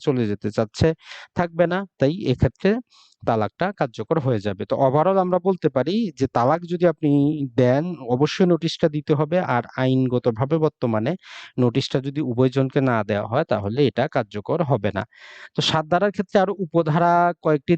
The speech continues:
দেওয়া আছে। এখানে বলা হচ্ছে যে চেয়ারম্যানের কাছে প্রেরিত নোটিশের তারিখ হইতে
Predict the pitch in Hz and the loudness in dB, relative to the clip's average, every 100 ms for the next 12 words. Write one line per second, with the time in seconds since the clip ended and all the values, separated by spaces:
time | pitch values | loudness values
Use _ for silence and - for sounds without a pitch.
0 | 165 151 123 120 - 196 139 151 143 139 | 4 4 2 0 0 2 2 2 0 2
1 | 120 117 - - 170 139 117 98 _ _ | 2 0 -2 0 2 2 0 -2 _ _
2 | _ _ _ _ _ - - 151 151 170 | _ _ _ _ _ -14 0 2 4 2
3 | 185 185 180 - 190 190 170 165 156 143 | 0 2 0 0 -2 0 2 2 4 4
4 | 143 156 175 - 127 143 - 156 - | 2 0 0 0 -2 -2 -2 -2 0